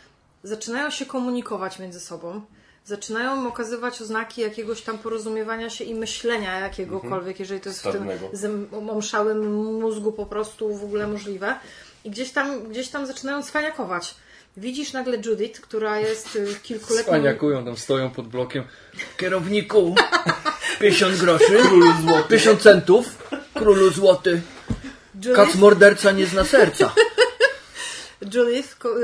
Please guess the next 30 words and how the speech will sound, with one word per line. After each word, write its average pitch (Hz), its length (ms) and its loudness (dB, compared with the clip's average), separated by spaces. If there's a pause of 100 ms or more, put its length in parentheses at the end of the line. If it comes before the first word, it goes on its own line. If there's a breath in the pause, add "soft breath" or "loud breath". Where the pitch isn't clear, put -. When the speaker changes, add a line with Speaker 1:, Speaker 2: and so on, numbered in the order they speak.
Speaker 1:
która 226 260 -4
ma 226 160 -4
już 233 100 -6
tam 226 440 -10 (200)
lat, 208 460 -4
nie 208 120 -4
wiem, 185 220 -8 (120)
ile 185 160 -8
ona 180 160 -10
może 185 200 -12
mieć, 180 180 -12
dziewięć, 226 460 -8
dziesięć, 220 460 -10
coś - 220 -16
koło 214 220 -6
tego. 214 460 -6 (480 soft breath)
Jest 220 420 -4
po 214 80 -12
prostu 214 300 -14
badass 190 680 -6
i 214 100 -10
potrafi 214 520 -8
po 202 140 -20
prostu 202 560 -10
różne, 202 480 -8
różne 196 320 -12
cuda, 196 300 -8
strzela 208 680 -2
po 190 60 -20
prostu 202 560 -10